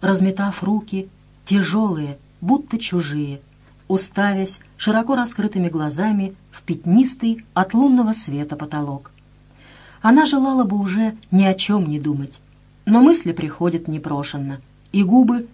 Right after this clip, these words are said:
невольно шепчут, зовут настойчиво и требовательно. «Анаре! Анаре!» Не дождавшись графини,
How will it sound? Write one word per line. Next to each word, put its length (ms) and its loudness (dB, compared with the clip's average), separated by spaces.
невольно 460 2
шепчут, 560 -4
зовут 640 0
настойчиво 840 -2
и 80 -4
требовательно. 800 -6
«Анаре! 500 2
Анаре!» 520 4
Не 160 4
дождавшись 640 0
графини, 640 -2